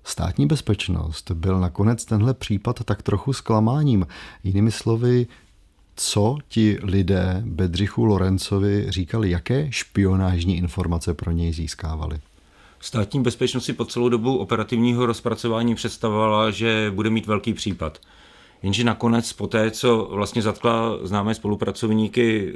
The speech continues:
Speaker 2: zastřeleného Bedřicha Lorence, tak zjistila, že se vlastně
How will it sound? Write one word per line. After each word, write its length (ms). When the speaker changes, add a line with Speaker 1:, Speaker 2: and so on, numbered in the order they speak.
Speaker 2:
zastřeleného 840
Bedřicha 360
Lorence, 560
tak 180
zjistila, 680
že 140
se 160
vlastně 560